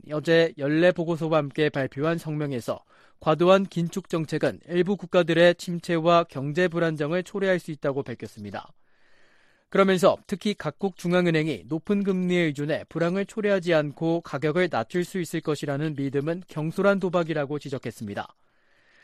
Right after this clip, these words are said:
이어 미국 연방준비제도 등 각국의 금리 인상은 이미 높은 수준의 민간 공공부채를 안고 있는 신흥국에 더욱 심각한 영향을 미칠 것이라고 덧붙였습니다.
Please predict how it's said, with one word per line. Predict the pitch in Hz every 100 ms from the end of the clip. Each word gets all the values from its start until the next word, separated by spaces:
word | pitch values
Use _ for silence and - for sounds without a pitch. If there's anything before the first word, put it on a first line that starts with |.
| _ _
이어 | 160 175 180 180
미국 | 175 214 196
연방준비제도 | 165 175 208 202 196 185 175 170 156
등 | 147 131 -
각국의 | 160 - 165 185
금리 | 190 170 170 185
인상은 | 156 151 151 113
이미 | 135 170 190
높은 | 143 139 196 190
수준의 | 175 175 175 180
민간 | 147 143 160 185 185
공공부채를 | 156 151 170 180 160 165 165
안고 | 156 139 147
있는 | 131 131 -
신흥국에 | - 175 170 160 156 170 170
더욱 | 156 175 180
심각한 | 208 202 190 196 196
영향을 | 131 143 170 180
미칠 | 160 156 156
것이라고 | 147 135 123 113 160
덧붙였습니다. | 151 - 123 113 - 101 92